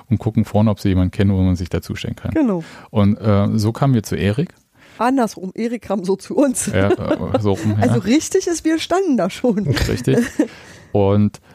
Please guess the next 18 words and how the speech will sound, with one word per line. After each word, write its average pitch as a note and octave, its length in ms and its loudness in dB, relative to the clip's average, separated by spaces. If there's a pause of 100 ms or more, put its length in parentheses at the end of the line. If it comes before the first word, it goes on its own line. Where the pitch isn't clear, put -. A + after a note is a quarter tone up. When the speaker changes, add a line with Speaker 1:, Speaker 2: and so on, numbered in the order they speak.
(580)
Speaker 1:
äh, G2 100 -6 (100)
Erik A#2+ 320 0
hatte A#2 260 0
seine G#2+ 200 4
Bezugsgruppe G2+ 760 -2
verloren, G#2 480 0
beziehungsweise G2+ 420 0
gar F#2+ 120 0
nicht G2+ 140 0
gesehen. G2 460 0 (260)
Speaker 2:
Nee, G#3 160 -2
die G#3+ 160 0
hatte G#3+ 160 -2
sich A3 160 -4
woanders A3+ 320 0
eingereiht. F#3+ 680 -2 (140)
Speaker 1:
Genau. F2+ 260 2 (400)
Und, G2+ 360 0